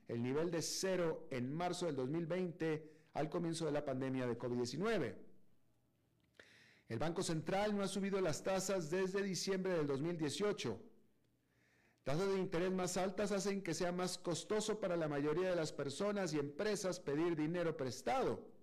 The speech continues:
Eso, a su vez, conduce a una desaceleración en el gasto de los consumidores y las empresas,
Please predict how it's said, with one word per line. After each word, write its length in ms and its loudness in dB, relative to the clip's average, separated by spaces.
Eso, 240 0
a 80 2
su 140 -2
vez, 500 0
conduce 460 0
a 60 2
una 160 0
desaceleración 800 0
en 100 0
el 160 0
gasto 480 0
de 100 0
los 160 -2
consumidores 960 -2
y 100 0
las 200 0
empresas, 720 0